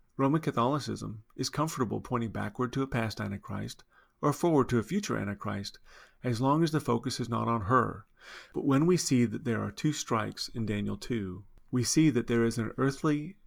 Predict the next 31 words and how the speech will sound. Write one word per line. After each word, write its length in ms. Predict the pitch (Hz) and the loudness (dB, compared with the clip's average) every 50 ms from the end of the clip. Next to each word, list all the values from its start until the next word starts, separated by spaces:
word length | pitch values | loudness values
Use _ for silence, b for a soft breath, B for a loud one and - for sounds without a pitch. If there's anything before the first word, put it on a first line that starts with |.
| - - | -4 -2
empire 580 | 123 117 113 - 113 110 107 101 101 104 104 | 0 0 0 0 -2 -2 -2 -2 -4 -6 -6
between 500 | 104 110 107 - - - 117 113 113 110 | -4 -6 -6 -4 -2 -2 0 0 0 0
the 100 | 107 107 | -2 -6
heavenly 420 | - - - 143 135 131 117 110 101 | -6 -2 -4 -2 -2 0 -2 -2 -4
kingdom 340 | - - 113 104 101 98 | -4 -6 -4 -4 -4 -4
of 100 | 98 95 | -6 -8
Christ 520 | - - - 101 98 98 98 - - - - _ _ - _ _ _ _ - | -8 -8 -6 -6 -4 -6 -6 -8 -12 -14 -16 _ _ -20 _ _ _ _ -8
and 120 | 120 120 117 | -4 -4 -4
the 100 | 117 - | -4 -4
earthly 340 | - 127 131 131 - - 120 | 0 0 0 0 0 -2 -4
kingdom 320 | - - 113 104 104 104 107 | -4 -4 -6 -6 -4 -6 -6
of 120 | 104 - | -8 -6
Christ, 480 | - - 107 101 98 101 - - - - B B B B B B B B | -4 -4 -4 -4 -6 -8 -10 -12 -16 -18 B B B B B B B B
and 160 | 120 120 120 | -2 0 2
that 160 | 127 123 120 - | 2 0 0 -2
evil 360 | - 131 135 135 139 143 - - | 0 2 2 4 4 2 0 0
earthly 360 | - 123 120 117 - 123 117 | -2 -2 -2 -2 -2 -4 -4
empire 680 | - 117 117 113 - 104 104 104 101 101 101 104 107 - - - - | -2 -2 -4 -4 -4 -4 -4 -4 -4 -6 -8 -10 -12 -16 -18 -8 -8
between 420 | 123 117 - - 135 131 127 123 | -8 -6 -2 0 2 4 4 2
the 60 | 117 | 0
two 200 | 113 - - 113 | -2 0 -2 -2
strikes 540 | 98 - - - 110 107 104 104 101 - - - _ _ - | -2 -2 -4 -4 -2 -2 -2 -4 -8 -10 -14 -16 _ _ 2
is 240 | 127 135 135 135 - | 4 4 4 4 2
as 180 | 120 120 - | -2 -2 -4
plain 360 | - - - 120 113 110 107 | -4 -4 -2 0 0 0 0
as 120 | 110 107 101 | -2 -2 -2
the 100 | 117 110 | -2 -2
nose 280 | 104 104 104 104 101 | -2 -2 -4 -4 -6
on 120 | 104 104 104 | -6 -6 -4
your 120 | 104 104 | -6 -6
face. 480 | 101 - 107 104 101 107 107 - - | -6 -6 -6 -6 -6 -8 -12 -14 -18